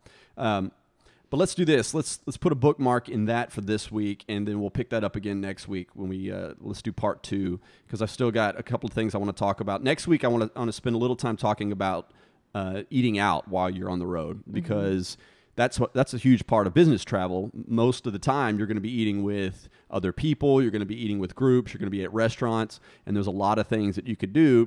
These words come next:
Speaker 1: to stay healthy while you do that. So we're gonna pick that up and then also hit the next two tips. There's five tips total on, uh, Fit the Road,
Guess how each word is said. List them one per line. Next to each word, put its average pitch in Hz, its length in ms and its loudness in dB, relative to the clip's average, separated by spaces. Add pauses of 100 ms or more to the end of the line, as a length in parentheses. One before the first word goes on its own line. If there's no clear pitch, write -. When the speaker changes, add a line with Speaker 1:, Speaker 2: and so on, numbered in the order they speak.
(140)
Speaker 1:
to - 120 -10
stay 104 220 -4
healthy 101 320 0
while 92 220 0
you 92 120 -6
do 87 120 -6
that. 82 280 -8
So - 120 -10
we're 120 80 -4
gonna 123 160 0
pick - 220 -6
that 107 120 0
up 104 220 0
and 107 80 -2
then 101 120 -2
also 104 360 0
hit 101 160 -4
the 98 60 -4
next 95 340 -6
two 110 420 0 (320)
tips. - 300 -2
There's 98 180 -8
five 104 300 0
tips - 240 -4
total 110 340 0
on, 98 240 -4
uh, 98 140 -6
Fit 107 200 -6
the 101 80 -6
Road, 101 300 -2